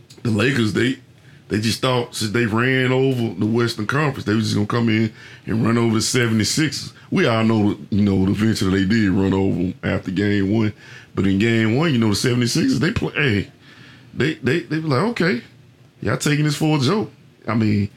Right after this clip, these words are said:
that's the same, that's the same thing could happen in this series. Fast forward, what, fifteen, twelve late, twelve years later, they, Lakers could come in here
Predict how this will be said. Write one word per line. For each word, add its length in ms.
that's 180
the 60
same, 360
that's 160
the 60
same 260
thing 240
could 140
happen 260
in 100
this 180
series. 520
Fast 300
forward, 400
what, 100
fifteen, 500
twelve 320
late, 320
twelve 240
years 180
later, 280
they, 240
Lakers 420
could 100
come 200
in 60
here 240